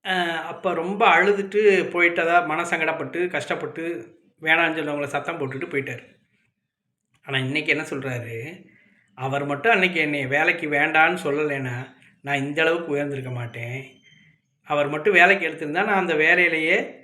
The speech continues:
கொஞ்சம் உயர்ந்த நிலைக்கு வந்திருப்பேன். அவர் வேண்டான்னு சொன்னதுனால, இன்னைக்கு என்னோட சாம்ராஜ்யத்தின் மதிப்பு சுமார் ஐயாயிரம் கோடி ரூபா இருக்கும். அந்த மில்லுல வேலைக்கு போயிருந்தா, ஏதோ ஒரு சாட்டிஸ்ஃபேக்ஷனான லைஃப்பை தான்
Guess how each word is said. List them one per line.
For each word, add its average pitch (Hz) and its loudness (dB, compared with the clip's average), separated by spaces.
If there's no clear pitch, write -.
கொஞ்சம் 233 4
உயர்ந்த 214 8
நிலைக்கு 151 -2
வந்திருப்பேன். 131 -8
அவர் 139 -8
வேண்டான்னு 180 4
சொன்னதுனால, 139 -4
இன்னைக்கு 160 -4
என்னோட 135 -4
சாம்ராஜ்யத்தின் 143 -2
மதிப்பு 127 -8
சுமார் 208 4
ஐயாயிரம் 147 2
கோடி 123 -6
ரூபா 139 -4
இருக்கும். 117 -8
அந்த 143 -8
மில்லுல 156 -2
வேலைக்கு 151 0
போயிருந்தா, 147 -4
ஏதோ 165 4
ஒரு 180 0
சாட்டிஸ்ஃபேக்ஷனான 170 0
லைஃப்பை 147 -4
தான் 131 -4